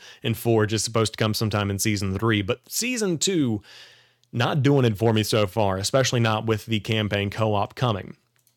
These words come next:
But potentially the most exciting part of this entire announcement is that Season one is getting a new tactical ops experience next week.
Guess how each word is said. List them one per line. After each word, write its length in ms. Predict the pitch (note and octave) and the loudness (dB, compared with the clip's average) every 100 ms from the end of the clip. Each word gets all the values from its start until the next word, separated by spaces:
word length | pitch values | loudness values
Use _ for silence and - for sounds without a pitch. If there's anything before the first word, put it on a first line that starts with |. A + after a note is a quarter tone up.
| _ _ - | _ _ -8
But 300 | C#3+ D3 - | 0 0 0
potentially 420 | D#3 C#4 D4+ B3+ | -4 -4 -2 0
the 80 | F3 | 2
most 220 | E3+ E3 | 2 2
exciting 540 | D3 - F#3+ A#3 C4 A#2+ | 0 0 0 0 -2 0
part 180 | G#2+ G#2 | 0 0
of 80 | |
this 160 | G#2 A2 | 0 -2
entire 300 | A2 A2 G#2+ | 0 0 2
announcement 480 | G#2 G#2+ - B2 B2 | 0 -2 -4 -6 -2
is 300 | F3+ D#3 B2+ | 0 0 0
that 280 | C#3+ - - | -2 -2 -4
Season 480 | - A#3+ F#3+ D3+ B2+ | -4 0 2 2 2
one 460 | F3 E3+ A2 G#2 - - C#3 | 2 4 2 0 -4 -8 -4
is 100 | A#2+ | 0
getting 300 | A#2+ B2+ C3 | 2 2 0
a 260 | B2+ B2+ | 0 0
new 220 | B2+ C3 | 2 0
tactical 640 | B2 - G#3+ - F3 D3+ - | -2 -4 -6 -2 0 0 -2
ops 440 | D3+ D#3 B2+ - - | -4 -2 -4 -4 -6
experience 600 | B2 - B2+ B2 A#2+ A#2 | -6 -2 0 2 0 0
next 300 | A#2+ G#2+ - | 0 0 -4
week. 300 | A3+ A#3 - | -6 -6 -8